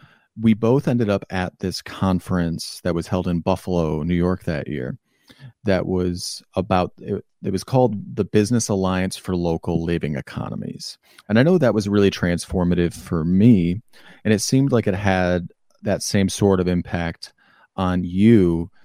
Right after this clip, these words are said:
Talk to me a little bit about what you learned and how you settled on moving forward with continuing to help people as a financial advisor,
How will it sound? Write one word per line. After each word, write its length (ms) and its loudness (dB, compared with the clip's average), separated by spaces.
Talk 200 0
to 100 -2
me 60 4
a 40 4
little 160 2
bit 140 2
about 380 0
what 260 0
you 300 0
learned 560 0
and 100 -4
how 360 -2
you 360 -2
settled 680 -2
on 480 -6
moving 400 6
forward 720 2
with 280 -2
continuing 540 0
to 80 0
help 240 -2
people 600 -4
as 140 -4
a 60 -4
financial 520 -2
advisor, 720 -4